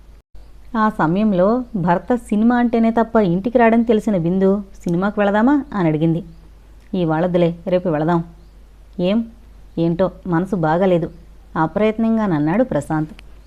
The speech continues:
"అన్నీ పోతాయి, సినిమాకి రండి." "ఇంక వాదన దేనికని, పద" అంటూ బయలుదేరాడు. సినిమా చూస్తున్నంతసేపు అతని దృష్టి బొమ్మ మీదున్న, మనసు నీరసంగా ఉన్న మాళవిక చుట్టూ తిరుగుతోంది. మందు పుచ్చుకుంటుందో లేదో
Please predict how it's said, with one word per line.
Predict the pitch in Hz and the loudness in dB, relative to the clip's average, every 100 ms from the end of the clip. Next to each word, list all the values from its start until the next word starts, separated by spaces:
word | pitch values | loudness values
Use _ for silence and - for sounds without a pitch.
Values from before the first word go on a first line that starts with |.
| 170 | -2
"అన్నీ | 180 208 | 0 2
పోతాయి, | 202 180 175 | 0 0 -2
సినిమాకి | - 220 247 | 0 2 2
రండి." | 254 254 - - - - - - - - | 2 2 2 -4 -20 -20 -20 -20 -20 -6
"ఇంక | 269 262 | -4 0
వాదన | 220 175 165 208 247 | 0 0 0 2 2
దేనికని, | 202 175 208 180 175 233 233 - | 2 0 0 0 0 0 -4 -2
పద" | 180 220 214 - | 2 2 0 -6
అంటూ | 208 160 175 | -4 -2 -2
బయలుదేరాడు. | 190 156 151 208 147 151 165 - - - - - - - | -2 -2 -2 -2 -2 -2 -4 -10 -20 -20 -20 -20 -16 0
సినిమా | 254 269 285 | 4 6 4
చూస్తున్నంతసేపు | 285 294 285 262 247 233 208 190 175 247 - | 2 -2 -2 0 0 0 -2 0 0 0 -2
అతని | 185 170 185 | -8 -6 -4
దృష్టి | 170 160 - 233 | -4 -6 -2 -2
బొమ్మ | 170 160 175 | 0 -2 0
మీదున్న, | 202 214 208 196 196 196 - | -2 0 0 0 -2 -6 -10
మనసు | 175 156 214 - | -6 -2 -2 -2
నీరసంగా | 226 165 190 214 226 226 226 | -2 0 -2 -2 0 2 2
ఉన్న | 226 208 | 2 0
మాళవిక | 160 165 208 233 226 | 0 0 -2 -2 -2
చుట్టూ | 226 226 | -2 -2
తిరుగుతోంది. | 226 247 165 143 165 170 - - - - - - - - - - - - | 0 -2 -2 -2 -2 -4 -14 -20 -20 -20 -20 -20 -20 -20 -20 -20 -20 -8
మందు | 185 165 180 | -2 0 0
పుచ్చుకుంటుందో | 196 185 - 208 220 240 | -2 -4 -2 -2 2 4
లేదో | 208 170 190 | 4 4 2